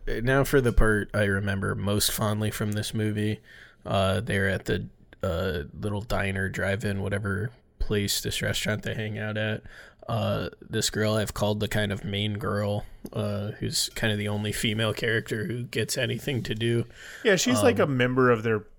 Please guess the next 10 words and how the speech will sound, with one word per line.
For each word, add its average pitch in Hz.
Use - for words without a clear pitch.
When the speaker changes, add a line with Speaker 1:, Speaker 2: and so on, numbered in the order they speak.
Speaker 2:
like, 113
friend 113
group. 110
Um, 104
one 120
of 113
them 117
might 110
be, 117
like, 107